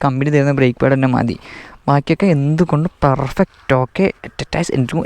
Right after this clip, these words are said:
എന്താ ഗുഡ്, എന്താ പാക്ക്. ഓക്കെ, അപ്പോൾ ഇത്രയൊക്കെയാണ് സൈക്കിളിൻ്റെ ഒരു ഡീറ്റെയിൽ വീഡിയോ റിവ്യൂ എനിക്ക് പറയാനുള്ളത്. എൻ്റെ ഒരു യൂസർ എക്സ്പീരിയൻസ് ആണ് പറയാനുള്ളത്, അത് കണ്ടുവര, ഏ, കാര്യങ്ങളൊന്നുമല്ല.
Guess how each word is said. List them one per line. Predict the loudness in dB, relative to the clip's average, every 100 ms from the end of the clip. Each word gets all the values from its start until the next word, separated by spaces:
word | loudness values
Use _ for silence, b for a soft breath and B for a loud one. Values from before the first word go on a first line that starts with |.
| 0
എന്താ | 0 0
ഗുഡ്, | -2 -2
എന്താ | 0 -2 _ _ _
പാക്ക്. | 0 0 -10 B B B B B B B B -2
ഓക്കെ, | 2 2
അപ്പോൾ | 2 2
ഇത്രയൊക്കെയാണ് | 2 2 0 2
സൈക്കിളിൻ്റെ | 0 2 2 4
ഒരു | 4 4 4 4 2 2 2 4
ഡീറ്റെയിൽ | 4 4 2 2
വീഡിയോ | 4 4 2
റിവ്യൂ | 2 0
എനിക്ക് | 0 0
പറയാനുള്ളത്. | 2 2 2 2 2 0 0
എൻ്റെ | 2 2
ഒരു | 2
യൂസർ | 2 2 2 0
എക്സ്പീരിയൻസ് | 0 0 0 0
ആണ് | 0
പറയാനുള്ളത്, | 0 2 2 0
അത് | 0
കണ്ടുവര, | 0 2 2 2 0 -6 -14 -2 2
ഏ, | 2 2 0
കാര്യങ്ങളൊന്നുമല്ല. | 0 2 2 0 0